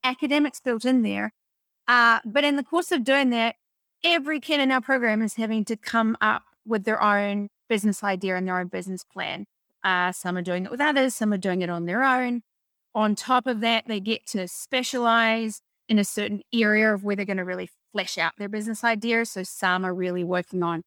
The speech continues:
product development and iteration right now. Others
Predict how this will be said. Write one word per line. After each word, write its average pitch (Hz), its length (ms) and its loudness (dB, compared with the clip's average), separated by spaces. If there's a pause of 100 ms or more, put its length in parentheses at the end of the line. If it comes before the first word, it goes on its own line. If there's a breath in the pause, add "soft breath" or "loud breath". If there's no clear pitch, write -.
(380)
product - 360 -10
development 214 800 0
and 180 160 -10
iteration 214 640 -2
right 208 260 2
now. 202 340 2
Others 190 400 0